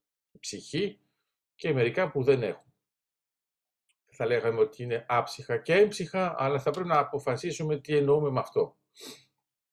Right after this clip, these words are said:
Όταν είμαστε στα έγχορδα, φαίνεται εντελώς ένα φαινόμενο κλασικό. Όταν δείχνουμε λοιπόν σε έναν μαθητή,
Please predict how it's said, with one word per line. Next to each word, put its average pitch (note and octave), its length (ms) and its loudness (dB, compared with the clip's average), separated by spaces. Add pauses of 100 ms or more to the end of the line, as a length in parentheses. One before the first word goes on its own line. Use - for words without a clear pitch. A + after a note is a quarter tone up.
(600)
Όταν D3+ 260 2
είμαστε D3+ 340 -2
στα - 160 -4
έγχορδα, E3+ 480 -2
φαίνεται D3 560 4
εντελώς C3 500 2
ένα B2+ 160 -4
φαινόμενο A#2+ 560 -2
κλασικό. G#2+ 520 -2
Όταν C3+ 280 0
δείχνουμε F#3 360 0
λοιπόν C#3+ 300 0
σε C#3 120 -6
έναν C3+ 180 -2
μαθητή, B2+ 640 -4